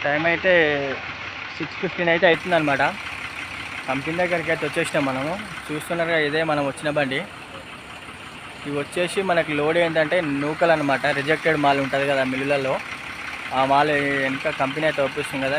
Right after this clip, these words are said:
కంపెనీకే తీసుకొచ్చినాం. ఇప్పుడు వచ్చేసి మన బండి పద్నాలుగో సీరియల్ అయితే పడ్డదనమాట. చూద్దాం, బండ్లే నేను అయితే చూపిస్తా చూడండి.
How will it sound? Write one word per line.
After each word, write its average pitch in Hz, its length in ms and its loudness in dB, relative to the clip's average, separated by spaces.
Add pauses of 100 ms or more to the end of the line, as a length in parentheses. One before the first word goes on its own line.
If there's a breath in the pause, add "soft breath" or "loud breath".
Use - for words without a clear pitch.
(120)
కంపెనీకే 139 400 0
తీసుకొచ్చినాం. 135 600 -2 (720)
ఇప్పుడు 135 160 -2
వచ్చేసి 160 340 0
మన 160 180 4
బండి 147 320 4 (160)
పద్నాలుగో 151 420 4
సీరియల్ 156 300 2
అయితే 151 180 4
పడ్డదనమాట. 135 600 2 (840)
చూద్దాం, 151 280 4
బండ్లే 143 240 4
నేను 156 200 2
అయితే 147 180 2
చూపిస్తా 147 420 -2
చూడండి. 127 360 0